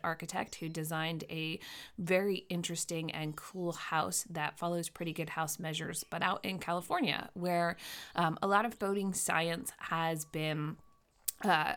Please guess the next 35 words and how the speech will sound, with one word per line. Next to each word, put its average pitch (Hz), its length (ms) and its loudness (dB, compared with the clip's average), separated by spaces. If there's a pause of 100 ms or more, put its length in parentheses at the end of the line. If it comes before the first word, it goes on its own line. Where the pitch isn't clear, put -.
attributed 196 540 4
to 170 340 4
the 165 160 -4
Northeast. 170 640 0
Maybe 185 300 0
it's 170 140 -2
because 165 440 -4
our 165 220 0
climate 165 500 -4
zone 156 280 -2
is 160 180 -6
very 156 200 -4
cold. 196 480 6
It's - 240 -4
really - 240 -6
important 220 540 0
to 220 100 -2
do 190 200 4
it 190 100 0
here. 180 440 0 (380)
Um, 156 420 2
but 196 180 6
we 220 120 4
can 220 200 6
do 220 200 8
better 196 280 6
building 180 320 0
science 165 480 0
everywhere 170 720 2
across 160 340 4
the 165 140 -4
U 160 180 0
S. 151 300 2
And 170 140 -2
so 156 300 -2